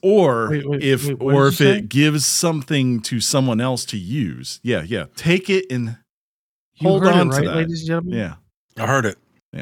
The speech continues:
Speaker 3: Let's just capture that audio.
Speaker 1: Yeah.
Speaker 3: Loop it. Really spring it up to life.
Speaker 1: <laughs> Unions.
Speaker 3: John was right.
Speaker 1: <laughs>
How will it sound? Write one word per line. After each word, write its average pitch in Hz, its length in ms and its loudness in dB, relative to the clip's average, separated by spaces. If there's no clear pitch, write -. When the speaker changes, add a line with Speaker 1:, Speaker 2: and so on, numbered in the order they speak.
Speaker 3:
Let's 117 140 -2
just 127 180 -2
capture 135 300 0
that 131 120 2
audio. 143 520 2
Speaker 1:
Yeah. 190 160 -8
Speaker 3:
Loop 117 440 -6
it. 113 200 -6
Really 120 200 -6
spring 135 320 -6
it 131 80 0
up 131 140 -2
to 139 80 -6
life. 131 560 0
Speaker 1:
<laughs> - 120 -20
Unions. 220 400 -4
Speaker 3:
John 123 320 0
was 117 200 -2
right. 113 260 0
Speaker 1:
<laughs> 156 100 -8